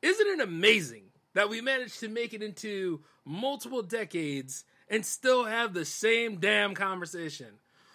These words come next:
"Oh, man, what does the future look like with this new technology? Oh, my God,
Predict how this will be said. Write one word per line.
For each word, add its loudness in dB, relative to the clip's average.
"Oh, 0
man, 0
what -2
does -2
the -8
future -6
look -10
like -6
with -12
this -12
new -8
technology? -6
Oh, -6
my -4
God, -8